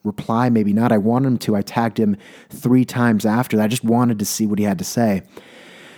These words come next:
But then I got a, a screenshot text message from a friend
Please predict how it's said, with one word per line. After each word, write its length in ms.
But 160
then 320
I 140
got 360
a, 500
a 100
screenshot 720
text 300
message 400
from 160
a 40
friend 560